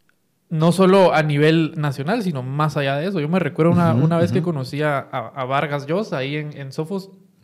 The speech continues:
Speaker 1: Era un momento en el
Speaker 2: Ajá.
Speaker 1: que él estaba aquí en Guatemala, entiendo yo,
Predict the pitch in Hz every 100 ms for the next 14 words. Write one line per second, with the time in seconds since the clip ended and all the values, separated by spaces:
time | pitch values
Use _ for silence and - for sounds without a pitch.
0 | - - 165 175 185 196 202 214 208 147
1 | 139 170 - - 151 147 165 165 175 180
2 | 185 143 139 185 160 165 160 160 175